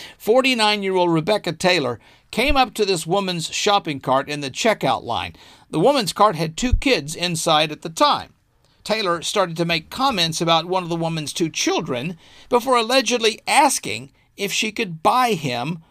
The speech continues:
for tw-, two hundred and fifty thousand bucks. Obviously, the mother refused her offer,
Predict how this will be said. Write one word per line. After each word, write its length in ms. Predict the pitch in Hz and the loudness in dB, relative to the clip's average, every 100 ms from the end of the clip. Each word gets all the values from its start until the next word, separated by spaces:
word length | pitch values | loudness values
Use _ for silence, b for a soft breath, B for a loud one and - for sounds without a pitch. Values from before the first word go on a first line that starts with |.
| b | b
for 160 | - | -4
tw-, 320 | 262 - 262 254 | -2 2 2 2
two 160 | 254 | 2
hundred 220 | 240 226 | 4 4
and 160 | 220 190 | 2 0
fifty 320 | 202 196 214 | 0 0 -2
thousand 580 | 202 165 170 175 214 202 | 0 2 2 -2 -6 2
bucks. 560 | 320 294 - - - - _ _ _ _ _ | 4 4 0 -8 -8 -14 _ _ _ _ _
Obviously, 640 | - 160 220 175 156 165 165 | -2 0 0 -4 -6 -4 -4
the 100 | 151 | -2
mother 280 | 170 160 | -4 -4
refused 480 | 143 120 175 202 165 | -6 -6 -6 -6 -6
her 120 | 135 | -2
offer, 440 | 151 233 185 165 | 0 0 0 -6